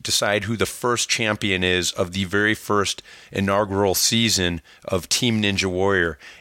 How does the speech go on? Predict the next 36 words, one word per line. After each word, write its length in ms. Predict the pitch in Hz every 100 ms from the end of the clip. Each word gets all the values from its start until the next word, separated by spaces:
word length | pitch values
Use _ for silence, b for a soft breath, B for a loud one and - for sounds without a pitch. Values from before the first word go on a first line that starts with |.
| B
And 300 | 90 95 90
guess 220 | 101 101
what, 160 | 117 98
guys? 240 | 98 95
We 100 | 95
have 100 | 101
a 80 | 90
wolf 420 | 92 92 113 -
in 120 | 107 87
the 80 |
running. 400 | 82 82 85 85 - B B B
Brian 340 | - 98 110 110
Arnold 420 | 104 110 104 95
of 140 | 95
Party 380 | - - 113 110
Time 420 | - 90 87 87
is 200 | - 82
up 180 | 80 92
tonight. 480 | - 95 90 95 113 B B B
We'll 80 | -
see 280 | - 120 101
how 240 | 101 98
he 140 | 92 110
can 200 | 101 92
do 180 | 107
against 320 | 98 95 87 -
some 140 | 98
of 40 |
the 160 | 90 90
other 220 | 92 92
amazing 480 | 87 90 92 90 87
teams 340 | - 92 90
that 140 | 90 87
are 100 | 90
out 200 | 90 -
there, 240 | 92 87